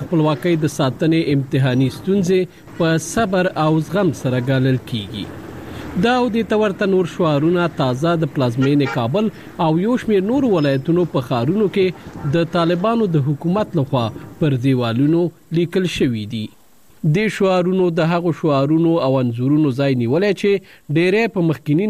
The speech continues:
نظام کې د هنر سالار ډلې لخوا په ډېر لګښت د بېلابېلو موضوعاتو په اړه جوړ شوي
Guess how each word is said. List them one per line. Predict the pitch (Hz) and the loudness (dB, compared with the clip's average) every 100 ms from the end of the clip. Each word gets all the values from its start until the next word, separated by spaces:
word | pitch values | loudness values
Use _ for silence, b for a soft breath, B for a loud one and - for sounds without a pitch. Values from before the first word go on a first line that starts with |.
| 190 | 0
نظام | 160 175 175 | 2 0 0
کې | 180 170 165 - - 156 | 0 0 -2 -10 -4 0
د | 160 160 | 2 2
هنر | 156 156 151 | 2 0 -2
سالار | 165 160 208 196 | 0 2 0 0
ډلې | 156 156 127 | 0 0 0
لخوا | 117 - 170 190 b b | -2 0 0 -2 b b
په | 185 180 | 0 0
ډېر | 165 233 214 | 0 0 0
لګښت | 202 180 180 - | 0 0 -2 -2
د | 139 | -2
بېلابېلو | 151 220 180 156 156 147 131 | 0 0 0 2 2 2 0
موضوعاتو | 117 120 139 185 185 165 | 0 0 0 0 -2 0
په | 165 | 0
اړه | 160 156 | 2 0
جوړ | 127 110 - | -2 -6 -2
شوي | 214 220 | 0 2